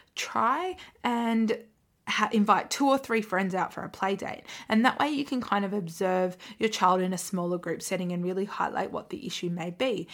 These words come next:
In most cases, if I'm being honest, the thing that will help them is just having a smaller, quieter, calmer environment. And that's really all it takes for a child to flourish. I, I say this a lot when I work, um, with my kids on the spectrum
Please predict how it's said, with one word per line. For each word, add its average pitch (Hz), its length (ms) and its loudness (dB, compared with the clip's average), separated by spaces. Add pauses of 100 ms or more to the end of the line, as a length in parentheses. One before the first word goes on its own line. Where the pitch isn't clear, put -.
(220)
In 277 300 2
most 220 380 2
cases, 208 480 0
if 202 160 -2
I'm 185 140 0
being 190 240 -4
honest, 220 420 -6 (380)
the 208 280 -2
thing 233 260 0
that 254 140 -2
will 233 100 0
help 185 300 -2
them 190 260 -4
is 208 140 -2
just 202 160 -4
having 196 320 0
a 190 40 -4
smaller, 190 460 -2
quieter, 180 480 -2
calmer 175 440 -6
environment. 165 640 -6 (220)
And 196 120 2
that's - 220 -2
really 220 260 2
all 190 160 2
it - 120 -4
takes - 280 -6
for 180 140 -2
a - 20 -4
child 175 340 -6
to 180 80 -8
flourish. 175 500 -4 (340)
I, - 380 4
I 202 40 4
say 214 220 4
this 247 160 -4
a 262 60 2
lot 220 180 6
when 196 100 0
I 190 120 0
work, 180 540 -2
um, 175 360 -2
with 196 120 0
my 185 140 -4
kids 180 320 -8
on 180 160 -4
the 175 60 -6
spectrum - 840 -6